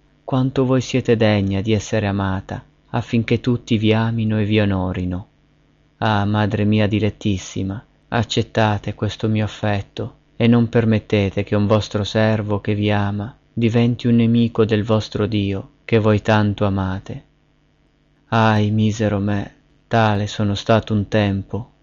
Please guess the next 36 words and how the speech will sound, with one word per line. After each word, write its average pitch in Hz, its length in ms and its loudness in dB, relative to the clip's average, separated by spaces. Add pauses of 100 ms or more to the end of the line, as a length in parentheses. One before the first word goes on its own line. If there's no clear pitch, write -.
(120)
allorché 113 480 2
offesi 117 440 2
il 107 80 0
Signore 107 720 0
coi 113 160 2
miei 107 180 2
peccati. 98 800 -2 (380)
Ma 117 180 2
allora, 104 560 2
o 95 60 0
Maria, 101 540 -2 (260)
io 123 200 4
non 117 220 4
vi 110 100 2
amavo. 95 640 -2 (340)
Ora 110 360 2
però, 104 460 0 (260)
altro 123 460 2
più 120 180 2
non 120 180 4
desidero, 107 680 2
dopo 107 340 0
la 101 120 0
grazia 107 480 0
di 104 140 0
Dio, 113 440 0 (160)
che 120 160 -2
di 123 100 0
amare 120 360 2
voi 117 380 0
e 107 60 2
di 110 120 -2
essere 110 360 0
amato 104 440 0
da 104 120 0
voi. 95 480 -4